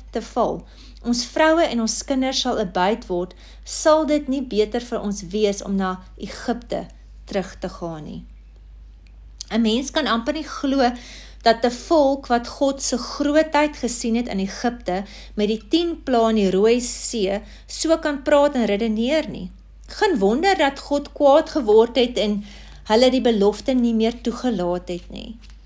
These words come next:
Selfs Moses en Aaron kon nie glo wat hulle hoor nie, want ons lees dat hulle op hulle aangesig neergeval het toe die volk hierdie woorde spreek.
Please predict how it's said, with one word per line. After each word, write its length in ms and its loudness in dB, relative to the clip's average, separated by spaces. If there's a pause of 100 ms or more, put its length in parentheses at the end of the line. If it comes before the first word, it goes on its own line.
(520)
Selfs 420 2
Moses 420 4
en 100 -4
Aaron 720 2
kon 200 0
nie 140 0
glo 460 2
wat 160 0
hulle 200 2
hoor 220 4
nie, 180 -4 (260)
want 200 0
ons 180 0
lees 460 0
dat 140 -2
hulle 160 2
op 100 0
hulle 280 2
aangesig 840 -2
neergeval 720 0
het 140 0
toe 100 -4
die 180 -4
volk 260 0
hierdie 220 -2
woorde 300 0
spreek. 640 -6